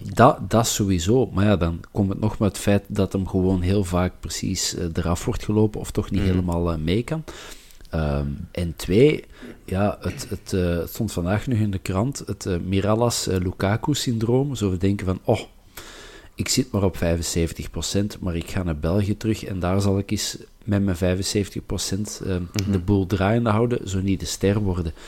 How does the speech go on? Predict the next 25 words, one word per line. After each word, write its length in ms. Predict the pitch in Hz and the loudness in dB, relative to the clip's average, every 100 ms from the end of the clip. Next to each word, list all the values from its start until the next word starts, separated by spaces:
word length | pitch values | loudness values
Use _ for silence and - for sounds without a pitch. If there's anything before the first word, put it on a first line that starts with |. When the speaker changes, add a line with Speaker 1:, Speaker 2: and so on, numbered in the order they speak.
| - - | -20 -12
Speaker 2:
Ja, 140 | - | -8
en 100 | 85 | -6
dat 120 | 78 - | -6 -8
marcheert 440 | - - - 117 | -6 -6 -6 -6
gewoon. 240 | 185 165 | -4 -4
En 80 | 98 | -2
in 120 | 87 | -2
België 280 | 82 87 104 | 0 0 2
is 140 | 98 87 | 0 0
blijkbaar 340 | 95 101 104 | 0 2 2
een 80 | 95 | 2
heel 160 | 98 | 2
moeilijke 400 | 104 104 123 127 | 2 4 4 4
competitie 520 | 117 107 104 107 107 113 | 0 0 0 -2 0 -2
om, 160 | 107 - | -4 -8
om 140 | - 98 | -10 -8
te 100 | 98 | -6
beginnen 300 | 90 85 87 | -6 -6 -6
spelen 440 | - 85 113 143 | -4 -2 -2 -4
of 180 | 131 - | -8 -6
om 120 | 101 | -6
terug 200 | - 110 | -4 -6
te 100 | - | -6
komen 220 | - 143 139 | -8 -6 -6
spelen. 400 | - 139 147 | -4 -2 -2